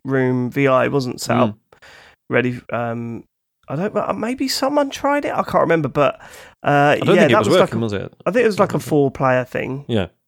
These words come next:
Speaker 1: Where you all in a room doing an escape room. I
Speaker 2: But
Speaker 1: like
Speaker 2: yeah,
Speaker 1: the sound
Speaker 2: but,
Speaker 1: of
Speaker 2: but
Speaker 1: that.
Speaker 2: they seem to be sort of just for, like, certain venues and stuff. Like, you can't
Speaker 1: That's
Speaker 2: just,
Speaker 1: right.
Speaker 2: you can't just
Speaker 1: Yeah,
Speaker 2: go
Speaker 1: yeah,
Speaker 2: on the
Speaker 1: you can't
Speaker 2: store and
Speaker 1: just
Speaker 2: buy the game.
Speaker 1: Yeah.
Speaker 2: Yeah, yeah,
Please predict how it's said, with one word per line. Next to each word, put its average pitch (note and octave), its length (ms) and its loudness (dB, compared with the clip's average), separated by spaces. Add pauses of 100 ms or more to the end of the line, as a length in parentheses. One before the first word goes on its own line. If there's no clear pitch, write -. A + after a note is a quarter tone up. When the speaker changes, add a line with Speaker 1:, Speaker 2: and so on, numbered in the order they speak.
(580)
Speaker 1:
Where C#3+ 160 2
you C3+ 140 0
all C3+ 140 -2
in C3 80 0
a B2+ 60 -2
room C3 220 -2
doing C3 180 -4
an C3 60 -6
escape C3 360 -8
room. B2 220 -10
I C3 60 -12
Speaker 2:
But A2+ 120 -2
Speaker 1:
like A2+ 80 4
Speaker 2:
yeah, A2+ 220 4
Speaker 1:
the G#2 60 0
sound D3 180 0
Speaker 2:
but, C#3 60 2
Speaker 1:
of C#3 60 -2 (120)
Speaker 2:
but A#2+ 60 0
Speaker 1:
that. A#2 60 4
Speaker 2:
they A#2 100 4
seem A2+ 360 2
to G#2+ 140 -4
be G#2 520 -2 (480)
sort G#2+ 240 -6
of A2 200 -18
just - 340 -2
for, G#2+ 400 2
like, G2 240 0
certain G2+ 380 -4
venues G#2+ 340 -2
and G2+ 100 -8
stuff. - 220 -6
Like, G2 120 -2
you G#2 100 -10
can't G#2+ 240 2
Speaker 1:
That's - 60 -6
Speaker 2:
just, A2+ 140 0
Speaker 1:
right. E3+ 180 4
Speaker 2:
you C3 60 0
can't G2+ 100 0
just G#2 120 -2
Speaker 1:
Yeah, D3 120 4
Speaker 2:
go C#3+ 120 4
Speaker 1:
yeah, - 60 6
Speaker 2:
on C#3+ 80 4
the C#3+ 60 0
Speaker 1:
you - 0 -
can't - 80 -2
Speaker 2:
store G#2+ 340 4
and G2 80 0
Speaker 1:
just F#2+ 80 -4
Speaker 2:
buy F#2+ 180 4
the F#2 100 -4
game. G#2 280 -2
Speaker 1:
Yeah. C#3+ 320 0 (640)
Speaker 2:
Yeah, B2+ 80 -2
yeah, A#2 120 2